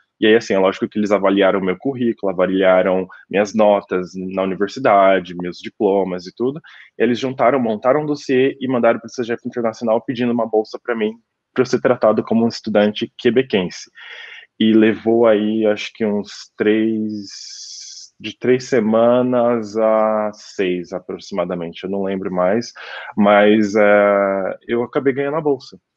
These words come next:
Então, assim, não fo-, eu não participei de nenhuma prova, eu não fiz nenhuma prova, não fiz nenhum teste, não fiz nada.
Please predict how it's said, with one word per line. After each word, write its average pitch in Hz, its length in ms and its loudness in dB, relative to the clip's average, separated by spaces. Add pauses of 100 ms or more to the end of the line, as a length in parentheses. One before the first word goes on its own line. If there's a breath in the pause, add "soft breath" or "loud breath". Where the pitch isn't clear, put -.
Então, 117 220 -2
assim, 131 320 -2 (360 soft breath)
não 135 180 0
fo-, - 200 -8
eu 127 120 0
não 135 160 0
participei 139 460 0
de 123 100 -6
nenhuma 143 320 0
prova, 107 360 2
eu 123 60 -4
não 123 100 -4
fiz 143 120 -8
nenhuma 147 260 -2
prova, 117 300 -4
não 110 120 -6
fiz 101 160 -10
nenhum 107 220 -4
teste, 101 420 0
não 95 100 -8
fiz 120 140 -6
nada. 80 200 -4